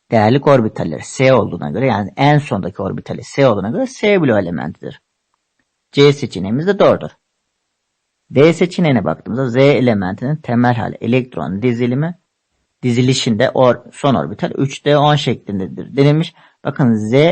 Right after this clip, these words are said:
orbitali iki B grubunda. Çünkü burada B gruplarını nasıl numaralandırıyorduk? Şu, şu şekildeydi. Üç B, dört B,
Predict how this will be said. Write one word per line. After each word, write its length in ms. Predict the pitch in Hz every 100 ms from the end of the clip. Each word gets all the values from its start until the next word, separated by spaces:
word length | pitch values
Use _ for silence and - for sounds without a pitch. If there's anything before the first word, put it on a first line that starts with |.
| -
orbitali 840 | - 143 151 151 165 - 113 160 170 _ -
iki 300 | 151 190 123
B 160 | 98
grubunda. 480 | 90 92 80 76 - _ _ _ _ _
Çünkü 420 | - 117 160 117 _ _ _ _ _ - _ _
burada 400 | 123 123 123 110
B 160 | 123 127
gruplarını 500 | 120 120 131 123 131
nasıl 300 | 147 - - _ _ _ _ 120
numaralandırıyorduk? 840 | 117 113 104 104 98 104 135 139
Şu, 340 | - 104 110 -
şu 160 | -
şekildeydi. 540 | - 120 92 98 123 -
Üç 340 | 127 - -
B, 320 | 110 135 175 _ _ 120
dört 340 | 110 110 -
B, 280 | 101 131